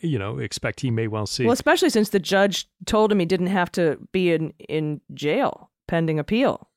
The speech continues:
Speaker 1: Right, and some of that might be a function of the judge. I mean, I don't, look, I think any judge would be loath to throw him in jail while he's pending appeal. You know, the reality is, given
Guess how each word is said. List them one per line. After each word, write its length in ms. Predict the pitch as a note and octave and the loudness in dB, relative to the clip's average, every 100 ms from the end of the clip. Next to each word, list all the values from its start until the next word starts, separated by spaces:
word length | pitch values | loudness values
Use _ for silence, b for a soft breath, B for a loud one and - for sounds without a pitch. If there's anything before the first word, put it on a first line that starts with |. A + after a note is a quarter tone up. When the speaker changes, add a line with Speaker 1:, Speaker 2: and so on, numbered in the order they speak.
| _ | _
Speaker 1:
Right, 460 | G#3+ F3 F3 D3 C#3+ | 0 4 6 6 4
and 140 | D3+ | 4
some 180 | - F3+ | 4 2
of 60 | |
that 180 | A#2 A#2 | 2 0
might 180 | A#2 G#2 | -2 -2
be 120 | A2+ | -2
a 60 | G#2+ | -2
function 400 | - G#2+ - G#2+ | -2 -4 -4 -6
of 120 | G2+ | -6
the 60 | G#2 | -8
judge. 560 | G2 A2 G2+ G2 G2+ - | -4 -2 -2 -4 -6 -2
I 80 | D3+ | 2
mean, 140 | D#3 | 4
I 100 | E3 | 4
don't, 200 | C#3+ C#3 | 4 2
look, 220 | C3 G2+ | -2 -2
I 80 | C#3 | -2
think 240 | - - | -2 0
any 220 | F3 C3+ B2 | 2 2 2
judge 400 | B2+ B2+ B2+ C3 | 2 2 2 -2
would 100 | G#2 | -2
be 120 | A#2+ | 0
loath 340 | A2 A#2+ - | 0 0 0
to 120 | - A#2 | -4 -2
throw 240 | B2+ A#2 | 0 0
him 80 | A2+ | 2
in 100 | A2 | 0
jail 520 | A2 A2 A#2 A#2+ - - | 0 0 0 -2 -6 -6
while 220 | A#2 A2+ | -2 -2
he's 400 | A2+ A2+ G#2+ - - | 0 -2 -2 -6 -8
pending 340 | - A#2 A2 A#2 | -2 0 0 -2
appeal. 520 | A#2 - B2+ B2 A2+ B B B - | -4 0 2 2 -2 B B B 0
You 100 | C#3+ | 2
know, 160 | A2+ | 4
the 120 | A#2 A#2+ | 2 2
reality 480 | A#2+ A#2 A2+ A#2 | 2 4 2 2
is, 240 | A#2 A2+ - - | 2 2 -2 -6
given 460 | G#2 B2 A#2 A2+ | -2 0 0 -2